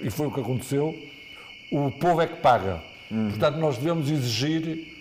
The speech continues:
Speaker 1: governantes com juízo, governantes que não sejam radicais e que não sejam imaturos, para que o povo não continue a pagar.
Speaker 2: E para uma música para dois mil e vinte e quatro, em termos de desafio?
Speaker 1: Eu gosto muito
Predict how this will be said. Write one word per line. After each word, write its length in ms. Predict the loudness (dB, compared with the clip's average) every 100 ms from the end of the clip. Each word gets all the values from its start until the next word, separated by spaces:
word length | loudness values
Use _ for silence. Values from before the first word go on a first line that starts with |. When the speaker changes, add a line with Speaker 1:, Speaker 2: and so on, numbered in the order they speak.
| -20 -12 -4
Speaker 1:
governantes 580 | 0 0 2 2 0
com 200 | -2 0
juízo, 800 | 0 0 0 0 0 0 -2 -2 -4 -8 -18 -20 -12 -4
governantes 500 | 0 2 2 0 0
que 80 |
não 100 | -2
sejam 340 | 0 0 0 2
radicais 800 | 2 0 0 4 4 4 -2 -10 -16 -18 -10
e 40 | -4
que 120 | -2
não 100 | 0
sejam 380 | 0 0 0 2
imaturos, 640 | 0 0 0 0 -2 -8 -16 -20 -16 -2
para 160 | 0 0
que 100 | -4
o 60 | -4
povo 440 | 0 0 0 -4 -8 -4
não 180 | -2 0
continue 420 | -2 -2 0 2
a 60 | 2
pagar. 340 | 0 -2 -4 -6 -20 -20 _ _ -4
Speaker 2:
E 100 | 0
para 420 | 4 4 4 2
uma 220 | 2 4
música 440 | 4 4 2 2 2
para 160 | 4
dois 220 | 4 2 4
mil 180 | 4
e 220 | 4 2 2
vinte 260 | 2 0
e 60 | -2
quatro, 420 | -2 -4 -4 -14 -12
em 100 | -10
termos 300 | -2 -2 -2
de 120 | -6
desafio? 520 | -6 -8 -8 -8 -8 -10 -20 -20 _ _ _
Speaker 1:
Eu 120 | 0
gosto 240 | 2 2 0
muito 480 | 0 0 0 0